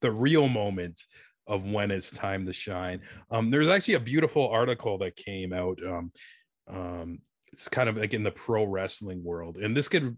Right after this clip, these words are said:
this story could relate to anybody, even if you're not into wrestling. But there's a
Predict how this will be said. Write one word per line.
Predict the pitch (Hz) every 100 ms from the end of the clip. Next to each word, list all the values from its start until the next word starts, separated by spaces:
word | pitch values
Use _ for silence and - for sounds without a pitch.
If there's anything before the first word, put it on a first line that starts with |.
| -
this | 147 -
story | - 147 139
could | 127
relate | 113 110 107
to | - 95
anybody, | 95 98 95 92 92
even | 95 92 - - -
if | 98 -
you're | 104
not | 92
into | 95 92
wrestling. | 95 95 - 101 92
But | 98
there's | 113
a | 120 101